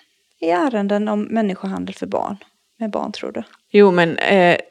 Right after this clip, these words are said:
Speaker 2: det kan ju finnas flera orsaker till att en förundersökning då, människohandel med barn,
Speaker 1: Mm.
Speaker 2: läggs ner eller
Speaker 1: Mm.
Speaker 2: att det inte leder till att åtal väcks.
Speaker 1: Mm.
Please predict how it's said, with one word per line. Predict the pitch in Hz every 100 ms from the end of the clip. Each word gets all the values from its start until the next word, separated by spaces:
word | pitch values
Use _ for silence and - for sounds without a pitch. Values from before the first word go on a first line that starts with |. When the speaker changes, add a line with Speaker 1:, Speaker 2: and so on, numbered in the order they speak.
| _ -
Speaker 2:
det | 196
kan | 190 208
ju |
finnas | 196 185 185
flera | - 220 208 175
orsaker | 170 156 - 127 139 - 165
till | - 170 151
att | 165 -
en | 160 147 - - -
förundersökning | - 185 175 160 156 160 180 175 - 175
då, | 151 151
människohandel | 160 156 151 160 160 156 156 156 156 -
med | 175 165
barn, | 175 196 135 185 170 _ -
Speaker 1:
Mm. | 214 202
Speaker 2:
läggs | 175 - -
ner | 196 147 131 170 175
eller | - 208
Speaker 1:
Mm. | 208
Speaker 2:
att |
det | 175
inte | 165 165
leder | 170 190 185 170 160
till | 156 165 156
att | 147 151 - - _ _ _ _ _ _
åtal | 175 160 - 175 175
väcks. | 220 - - - - - - -
Speaker 1:
Mm. | 196 185 202